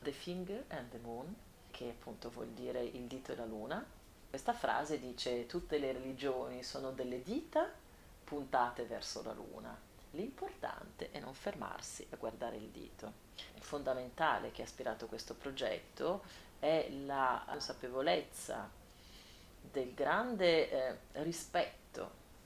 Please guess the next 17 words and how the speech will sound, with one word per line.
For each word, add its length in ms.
per 200
tutte 280
le 100
forme 480
di 360
conoscenza, 880
eh, 200
spirituale, 920
di 100
cammino 400
spirituale, 800
e 80
al 120
tempo 260
stesso 600
mi 80
interessava 840